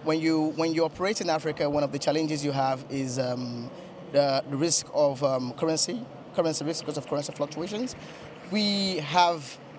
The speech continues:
benchmarked our profit fairly at about five hundred, uh, and fifty dollars. We are already profitable, forty percent profitable at five hundred and fifty dollars.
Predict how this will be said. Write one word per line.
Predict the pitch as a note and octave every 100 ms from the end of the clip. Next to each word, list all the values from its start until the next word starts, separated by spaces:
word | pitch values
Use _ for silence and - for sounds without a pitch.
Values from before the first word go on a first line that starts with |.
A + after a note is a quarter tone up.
| -
benchmarked | F#3 F#3 F3 G3 A3+ -
our | F3 D#3+ D#3
profit | - E3 D#3 G#2+ A#2+ - - -
fairly | - G#3 G3 F3+
at | D3 D3+
about | C#3 -
five | - D3+
hundred, | D3+ C#3+ C3+ B2+ -
uh, | C#3+ C3 B2+ B2 C#3
and | C#3
fifty | C#3+ E3 D3+
dollars. | B2+ A2 -
We | D3
are | C#3
already | D#3 D#3+ C#3+
profitable, | F3 E3+ - C3+ A#2 A#2 - - -
forty | F3+ -
percent | D3 D#3+ C#3+
profitable | D3 D3 C#3+ C#3
at | C#3
five | D3 C#3+
hundred | C3
and | B2+
fifty | D3+ C3+
dollars. | B2+ A#2+